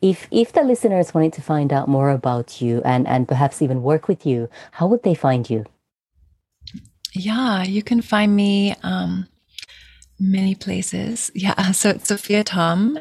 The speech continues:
Speaker 2: S O F I A H T H O M. And yeah, I'm on Instagram, and I actually just did a, a fun reel, um, yeah, sharing the three ways to stay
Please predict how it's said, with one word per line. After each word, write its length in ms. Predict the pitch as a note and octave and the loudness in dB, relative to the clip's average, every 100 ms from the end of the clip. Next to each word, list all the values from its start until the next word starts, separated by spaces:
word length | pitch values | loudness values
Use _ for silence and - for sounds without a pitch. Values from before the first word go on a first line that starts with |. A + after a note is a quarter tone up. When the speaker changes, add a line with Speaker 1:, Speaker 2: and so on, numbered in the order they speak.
| - | -4
Speaker 2:
S 220 | G#3 - | -2 0
O 80 | G3 - | -2 0
F 300 | F3+ F3+ - | -2 -2 -4
I 260 | F3+ F3+ - | -2 -2 -2
A 240 | F3+ F#3 - | -2 -4 -2
H 680 | F3+ F3 G3 - - - - - | -2 -2 -4 -4 -4 -4 -8 -8
T 200 | - F#3+ | -2 -2
H 220 | - - | 0 -2
O 80 | F#3 | 0
M. 380 | F3+ F3 F3 F3 | 0 2 0 -2
And 360 | - F3+ F3 F3+ - - - - - - | -2 0 -2 -4 -12 -18 -18 -20 -10 -2
yeah, 160 | G3+ - | 0 2
I'm 160 | F#3 | 0
on 140 | F#3 F3+ | 0 0
Instagram, 760 | G#3 G#3+ - G#3 G3+ G3+ G3 F#3+ | 0 0 0 0 2 2 4 4
and 260 | F#3+ F#3 - | 2 0 -2
I 80 | F#3+ | 0
actually 420 | F#3+ - - F#3+ | 0 -2 -4 -2
just 300 | F3+ F#3+ - | -2 -2 -2
did 180 | - F#3 | -2 -2
a, 240 | F#3 E3+ - | 0 -2 -4
a 80 | F3 | -8
fun 400 | - A3 G3 F#3+ | -6 -2 0 0
reel, 680 | F#3 F#3+ F#3 F3 F3 F3 - | 0 0 2 2 2 -2 -4
um, 420 | F3+ F3 E3+ E3+ - - - - - - | -4 -4 -4 -4 -8 -14 -20 -20 -12 -2
yeah, 140 | A#3 | 0
sharing 320 | - - G3+ | 2 2 2
the 80 | G3 | 2
three 260 | - A3 G#3+ | 0 -2 0
ways 480 | G3+ F#3 F#3 F3+ - | 2 2 0 -2 -4
to 120 | G3 | -4
stay 680 | - - F3+ F3+ F3+ F#3 | -2 0 0 0 -2 -6